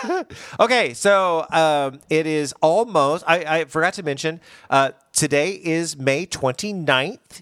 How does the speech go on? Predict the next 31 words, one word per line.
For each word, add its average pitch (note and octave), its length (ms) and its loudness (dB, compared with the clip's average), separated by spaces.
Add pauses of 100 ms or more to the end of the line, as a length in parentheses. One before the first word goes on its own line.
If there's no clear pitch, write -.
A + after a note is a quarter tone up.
It C3+ 180 -2
is B2+ 140 -8
the A#2 100 -6
day A2 160 -2
before A#2 320 -2
Memorial F#2+ 460 -4
Day, F#2 260 -4
which C#3 300 -10
is F2+ 240 -10 (400)
thirtieth G2 420 -6
on A2 220 -6
Monday. G2+ 420 -2 (380)
Wednesday G3+ 560 0
is F#3+ 140 -4
June F#3 260 -6
first. G#3+ 340 0
There's A#3 200 -2
a G3 80 -2
lot D3 580 2 (340)
happening D#3+ 760 -2
on A#2+ 240 -2
June F2+ 380 -6
first. A3 600 0 (480)
First, G#3+ 560 2
it C#3 180 0
is C3 280 -2
the A#2 140 -4
start A2 480 -2
of G2+ 280 -4
meteorological F#2 920 -6
summer. A#2+ 1600 0